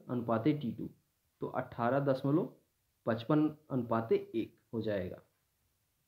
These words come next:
तो ये उत्तर हो जाएगा हमारा। चलिए अब आगे देखते हैं अगला प्रश्न।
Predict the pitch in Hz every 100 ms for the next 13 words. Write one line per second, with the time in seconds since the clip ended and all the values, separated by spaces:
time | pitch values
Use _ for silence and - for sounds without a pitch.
0 | _ _ _ _ _ _ _ _ _ _
1 | _ _ _ _ - 143 160 151 151 117
2 | 113 110 110 107 104 101 104 - _ _
3 | _ - 151 160 175 - - _ - 127
4 | 123 - _ _ - 113 123 139 139 -
5 | 151 190 - - 117 120 127 156 175